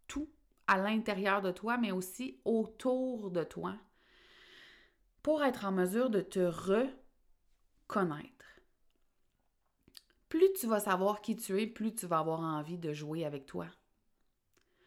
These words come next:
d'avoir du fun, de t'accorder du temps pour faire des choses que t'aimes. C'est sûr que c'est le fun de répondre aux besoins de la planète entière quand t'as aucune idée de c'est quoi les tiens. Si je te demande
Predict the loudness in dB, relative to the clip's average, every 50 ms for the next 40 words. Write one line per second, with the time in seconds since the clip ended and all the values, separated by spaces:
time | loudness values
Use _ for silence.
0 | _ _ _ _ _ _ _ _ -4 -2 0 0 0 -2 -2 -6 -10 -10 -12 -6
1 | -4 -2 0 0 -2 -4 -6 -10 -12 -16 _ _ -4 -2 0 0 0 -2 -2 -2
2 | -4 -4 -4 -6 -8 -8 -10 -14 -4 _ 4 4 4 4 0 -4 -6 -6 -4 -4
3 | -4 -4 -4 -6 -6 -8 -8 -6 -6 -8 -6 -4 -4 -4 -4 -6 -8 -10 -14 -18
4 | -20 -20 -20 -20 -20 _ -2 2 4 4 4 4 2 2 2 2 2 0 0 -2
5 | -2 -2 -2 -2 -2 -2 -2 -2 -2 -2 -2 -2 -2 -2 0 2 2 4 4 4
6 | 2 2 2 0 0 2 2 2 2 2 2 2 2 2 2 2 0 0 0 0
7 | 0 0 0 0 0 0 0 0 0 -2 -2 0 0 0 0 0 -2 -4 -4 -2
8 | -2 -2 -2 0 0 0 0 -2 -2 -2 0 2 2 2 0 0 -2 -2 0 0
9 | -2 -2 -2 -6 -8 -4 -2 0 0 0 0 -2 -4 -6 -8 -8 -8 -6 -4 -2
10 | -2 -4 -6 -8 -14 _ _ _ _ _ _ _ _ _ _ _ _ _ _ _
11 | _ _ -20 -20 -20 -20 -20 _ _ _ _ _ _ _ _ _ _ _ _ _
12 | _ _ _ -14 -8 -6 -6 -2 0 2 4 6 6 6 6 4